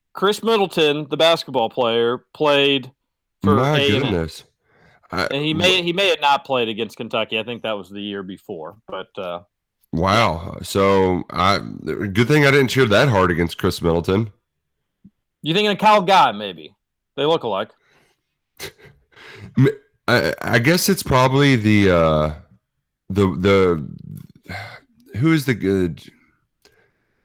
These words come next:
Speaker 2: Oh, man, I'm bad with the names, too. The wing that was a top fifteen pick on their championship team, or maybe even the team before that. I, why would I get those two guys confused? I don't, man, I thought he went to Virginia for the long
Speaker 1: Mamadou,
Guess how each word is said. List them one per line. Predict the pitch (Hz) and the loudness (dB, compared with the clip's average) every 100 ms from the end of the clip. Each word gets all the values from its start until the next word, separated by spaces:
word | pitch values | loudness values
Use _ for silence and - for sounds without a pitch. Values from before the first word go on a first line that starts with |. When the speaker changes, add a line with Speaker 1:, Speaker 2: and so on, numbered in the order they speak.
| - | -6
Speaker 2:
Oh, | 101 107 101 | -2 0 2
man, | 98 107 101 | 2 2 2
I'm | 104 | 2
bad | 107 101 | 2 2
with | 101 | 2
the | |
names, | 98 101 95 | 2 2 0
too. | 127 113 | 0 2
The | 101 | 4
wing | 120 139 | 4 4
that | 127 101 | 4 2
was | 101 | 0
a | 90 | -2
top | 117 107 | -2 0
fifteen | 110 - 104 | -2 -2 -2
pick | 90 90 87 | 0 -2 -2
on | |
their | 82 | -2
championship | 78 85 80 82 76 82 | -2 -2 -2 -4 -6 -8
team, | - 80 78 | -4 -4 -2
or | 87 | 0
maybe | 104 156 | 2 2
even | 135 95 | 2 0
the | |
team | 76 - 85 | -2 -8 -10
before | 71 - 76 | -8 -4 -2
that. | 67 60 - - | -2 -6 -10 -6
I, | 104 - - - | -6 -6 -10 -6
why | 110 175 | 0 2
would | 214 | 2
I | |
get | 165 151 | 2 2
those | 147 131 | 0 0
two | 139 | 0
guys | 127 123 | 0 -2
confused? | - 90 131 107 65 - - | -4 -4 0 0 -2 -8 -6
I | 107 | -2
don't, | 131 104 - _ _ _ _ _ _ _ _ - | 0 -2 -8 _ _ _ _ _ _ _ _ 0
man, | 190 135 - | 4 4 2
I | 156 | -4
thought | 185 226 202 | 0 2 2
he | 175 | 4
went | 190 196 | 2 2
to | |
Virginia | 190 170 240 277 | 0 2 2 4
for | 180 | 4
the | 202 | 2
long | 226 | 2
Speaker 1:
Mamadou, | - 220 214 | 0 -2 -4